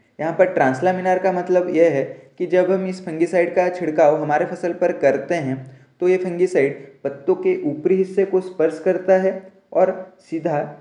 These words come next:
नीचे तक चला जाता है, मतलब पत्तों के नीचे हिस्से तक चला जाता है और पत्तों के नीचे लगे हुए जो फंगस होते हैं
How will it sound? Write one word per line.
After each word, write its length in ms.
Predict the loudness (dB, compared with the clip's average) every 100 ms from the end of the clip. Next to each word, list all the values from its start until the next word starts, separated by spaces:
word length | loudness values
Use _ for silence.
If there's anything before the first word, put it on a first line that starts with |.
| -14
नीचे 300 | -8 0 2 4
तक 300 | 2 -2 -8 0
चला 200 | 4 4
जाता 300 | 4 0 -2
है, 240 | -12 -14 -20 _ _ _ -12
मतलब 340 | -4 -2 0
पत्तों 280 | -4 0 0
के 160 | 2 0
नीचे 320 | 0 0 0
हिस्से 260 | 0 -2 -2
तक 340 | -2 -4 -6 0
चला 200 | 4 4
जाता 300 | 4 0 -6
है 200 | -10 -18 -20 _ -4
और 160 | -2 -2 -10 -10
पत्तों 280 | -10 -2 0
के 140 | 2
नीचे 280 | 0 0 2
लगे 260 | 4 4 2
हुए 180 | 2 2
जो 140 | 2
फंगस 380 | -2 -2 -2 0
होते 200 | -2 -4 -6
हैं 240 | -6 -8